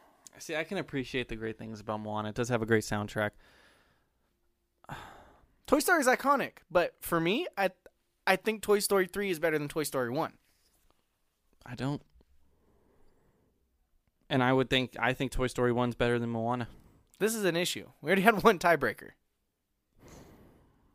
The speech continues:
Speaker 1: I don't, I, I'm confused right now, Ty.
Speaker 2: I, again, I love Toy Story. I love it for what it is. But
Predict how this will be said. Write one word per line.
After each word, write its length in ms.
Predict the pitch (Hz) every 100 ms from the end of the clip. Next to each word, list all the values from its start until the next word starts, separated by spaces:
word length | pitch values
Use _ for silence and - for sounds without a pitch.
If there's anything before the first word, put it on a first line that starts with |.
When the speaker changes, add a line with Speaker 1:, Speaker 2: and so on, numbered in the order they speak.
| _ _ _ _ _ _ _ 302 _ _ 285 _ -
Speaker 1:
I 140 | 127
don't, 220 | 151 151 120 -
I, 220 | 120 127 -
I'm 200 | 131 180
confused 480 | 170 - 135 185
right 120 | 107 104
now, 120 | 104
Ty. 340 | - 110 147 143 _ _ _ _ _ _ _ -
Speaker 2:
I, 180 | 165 185 -
again, 320 | 151 170 180
I 100 | 143
love 280 | 151 175 170
Toy 160 | - 202
Story. 340 | - 127 95
I 120 | 85
love 200 | 135 147
it 80 | 160
for 140 | -
what 160 | 156 147
it 100 | 156
is. 360 | 170 - - - _ _ _ _ _ _ _ _ _ _ _ _ _ _ _ _ _ _ _ _ _ _ _ _ _
But 480 | 139 214 208 - -